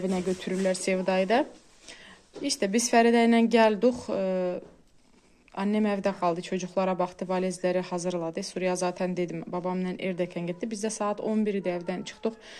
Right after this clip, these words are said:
E, Fəridə nə ki, belə qalan ufaq bir şeylərdən var idi, onlardan aldı. Qaynanasına, işte, dörd dənə belə fırın etməyi, tandır etməyindən aldı. E,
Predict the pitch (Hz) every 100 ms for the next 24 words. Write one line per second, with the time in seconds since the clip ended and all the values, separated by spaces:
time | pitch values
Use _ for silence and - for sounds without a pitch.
0 | - - - 185 180 180 196 190 196 190
1 | 208 214 196 180 180 180 - 190 190 185
2 | - - 185 - - 190 196 185 196 180
3 | 170 170 170 190 185 180 190 208 190 190
4 | 190 285 349 - - - _ - - -
5 | - - - 208 208 196 190 - 190 185
6 | - 185 185 180 180 - 175 170 170 170
7 | 180 180 180 - 180 170 - - 190 185
8 | 196 190 - 180 175 180 175 170 170 170
9 | 214 - - - - - - _ - -
10 | 185 175 175